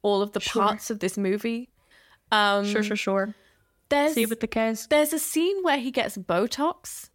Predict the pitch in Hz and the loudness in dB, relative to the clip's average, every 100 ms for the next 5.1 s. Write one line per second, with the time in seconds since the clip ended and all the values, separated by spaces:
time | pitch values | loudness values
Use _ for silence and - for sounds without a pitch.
0 | _ 208 202 - 240 220 202 202 214 - | _ -4 -4 -2 0 2 2 0 -2 -4
1 | - - 214 - 320 311 269 233 - 254 | -4 -2 0 0 0 0 -4 -2 0 0
2 | 233 - - - - - - _ _ 392 | -2 -6 -14 -20 -18 -20 -20 _ _ -14
3 | 427 381 - _ - - 415 - 415 - | -14 -16 -20 _ -20 -12 -10 -2 -2 0
4 | - - - 339 285 311 359 277 311 302 | -2 -2 0 2 4 4 4 2 0 2
5 | 311 | 0